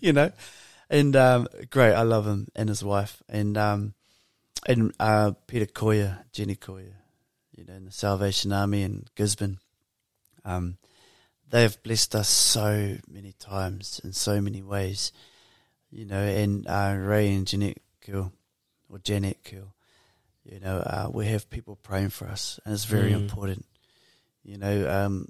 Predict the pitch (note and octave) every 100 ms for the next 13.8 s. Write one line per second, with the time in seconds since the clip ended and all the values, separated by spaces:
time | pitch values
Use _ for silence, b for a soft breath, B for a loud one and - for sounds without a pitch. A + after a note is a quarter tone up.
0 | - A2 G#2 - G#2 G2+ F#2+ - G#2 G2
1 | G#2 - - _ _ _ _ _ - G#2+
2 | F#2+ G2 G2 G#2 G2+ - F#2+ - G2+ G2
3 | G2 G2+ F#2+ G2+ F#2 F#2+ F#2 - G2 -
4 | b b b b _ - G#2+ G#2 G2+ G2+
5 | - _ F#2+ G2 F#2 - _ _ - A2
6 | G#2 G2 - A2+ A#2 A#2 A2+ A#2 _ _
7 | _ _ G#2+ G#2 - - G#2 A#2 A2 A#2
8 | - G2+ - G#2+ G#2 A2 G#2 - G#2+ G2
9 | G2 G2 G#2 - - - - _ A#2 A2+
10 | G#2+ G#2 - _ _ _ _ - A2 A2+
11 | A2+ - A2+ G2+ G#2+ G2+ A2 - G2+ G2
12 | G2+ - - G#2 G2 G2 F#2+ F#2+ G#2 G2
13 | - F#2+ F#2 - F#2+ F#2+ -